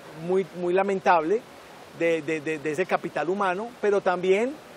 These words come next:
tenemos que propiciar el crecimiento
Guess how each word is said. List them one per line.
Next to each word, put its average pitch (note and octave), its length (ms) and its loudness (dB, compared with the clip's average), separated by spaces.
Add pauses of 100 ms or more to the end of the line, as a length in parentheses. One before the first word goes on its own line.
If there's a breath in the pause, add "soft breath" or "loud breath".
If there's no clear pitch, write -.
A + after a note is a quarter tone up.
(220)
tenemos F3 420 -2
que A#3+ 180 6
propiciar A#3 840 4 (460)
el F#3 180 2
crecimiento F#3+ 960 0